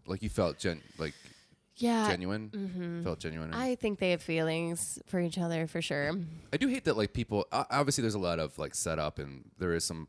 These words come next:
Speaker 1: kind of bullshit stuff that goes on that's, uh, clearly not real, but, like, sometimes, like, this stuff's real, you know?
Speaker 2: That's the thing that
Speaker 1: I
Speaker 2: I
Speaker 1: hate when
Speaker 2: think
Speaker 1: people are like, "It's all fake." I'm like, "No, it's not."
Speaker 2: I mean,
Speaker 1: Like
Speaker 2: yeah, the, the scenarios are fake and
Speaker 1: Right.
Speaker 2: everything set up is, like, very calculated, but, like, you can still develop feelings. And I think that's the crazy thing is, like,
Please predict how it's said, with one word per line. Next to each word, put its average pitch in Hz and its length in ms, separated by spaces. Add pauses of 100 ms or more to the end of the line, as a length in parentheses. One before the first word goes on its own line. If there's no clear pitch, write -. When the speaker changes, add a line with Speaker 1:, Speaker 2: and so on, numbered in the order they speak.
Speaker 1:
kind 78 140
of 73 80
bullshit - 320
stuff - 160
that 78 100
goes 73 160
on 71 140
that's, - 260
uh, - 220
clearly 73 280
not 65 240
real, 73 240
but, 82 160
like, 95 180
sometimes, 127 540
like, 82 140 (140)
this 143 120
stuff's - 240
real, 67 320 (140)
you 92 100
know? 87 240 (120)
Speaker 2:
That's 277 240
the 440 120
thing 233 280
that 220 160 (180)
Speaker 1:
I 190 100
Speaker 2:
I 196 40
Speaker 1:
hate - 100
when - 60
Speaker 2:
think 226 80
Speaker 1:
people 127 80
are - 20
like, 107 60
"It's - 100
all 95 100
fake." 85 340
I'm - 60
like, 165 140
"No, 233 100
it's - 160
not." 143 300
Speaker 2:
I 294 100
mean, 302 200
Speaker 1:
Like 302 60
Speaker 2:
yeah, 330 140
the, 240 260
the 220 120
scenarios 202 600
are 226 100
fake 196 420
and 185 80
Speaker 1:
Right. 175 80
Speaker 2:
everything 185 420
set 170 220
up 160 180
is, 160 160
like, 120 220
very 151 380
calculated, 247 720
but, - 160
like, 180 220
you 208 100
can 330 180
still 170 320
develop 139 420
feelings. 160 460
And 190 60
I 185 80
think 233 180
that's 190 240
the 214 100
crazy 165 360
thing 160 220
is, 151 140
like, 156 280